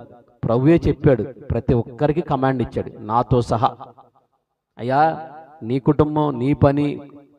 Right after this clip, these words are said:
మాత్రమే కాదు, సంఘం పని కూడా చూడు" అంటాడు. నేను అందుకే సంఘంలోకి వచ్చి, సంఘంలో ఏం అవసరతలు ఉన్నాయో, లేదంటే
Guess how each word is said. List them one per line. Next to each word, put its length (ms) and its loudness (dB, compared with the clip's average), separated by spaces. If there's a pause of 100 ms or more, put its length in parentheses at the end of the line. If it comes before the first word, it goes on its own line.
మాత్రమే 380 0
కాదు, 420 2
సంఘం 480 -4
పని 200 4
కూడా 220 2
చూడు" 100 0
అంటాడు. 260 -12 (540)
నేను 120 -12
అందుకే 560 -2 (320)
సంఘంలోకి 540 4
వచ్చి, 320 2
సంఘంలో 440 0
ఏం 220 2
అవసరతలు 360 2
ఉన్నాయో, 280 0
లేదంటే 640 -4